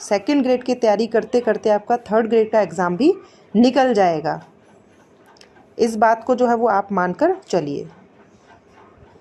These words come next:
ठीक है। बुक्स वही रहती हैं। जो भी नोट्स आप लोगों ने लर्न with दीतिमन से आप लोगों ने परचेज किए हैं, इनको बिल्कुल भी जो है इधर उधर ना रखें, इनको बार बार रिवाइज करें।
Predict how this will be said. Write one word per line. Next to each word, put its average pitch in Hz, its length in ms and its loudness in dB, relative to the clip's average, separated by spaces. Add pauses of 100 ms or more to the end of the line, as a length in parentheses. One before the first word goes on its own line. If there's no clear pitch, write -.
ठीक 254 160 -2
है। 339 80 4
बुक्स 269 300 0
वही 233 320 4
रहती 190 380 -2
हैं। 156 200 -8 (1400)
जो 247 220 2
भी 392 140 8
नोट्स 311 280 4
आप 254 180 4
लोगों 254 260 2
ने 247 320 2 (440)
लर्न 233 280 2
with 262 160 2
दीतिमन 240 440 0
से 233 280 0
आप 208 220 0
लोगों 226 180 2
ने 233 120 2
परचेज 220 420 -2
किए 214 260 0
हैं, 214 260 -2 (120)
इनको 208 320 0
बिल्कुल 220 480 0
भी 220 240 0
जो 269 120 -2
है 247 140 2
इधर 220 220 0
उधर 214 220 -2
ना 202 200 2
रखें, 220 420 -2 (560)
इनको 220 300 2
बार 214 220 2
बार 226 160 4
रिवाइज 190 320 0
करें। 160 320 -2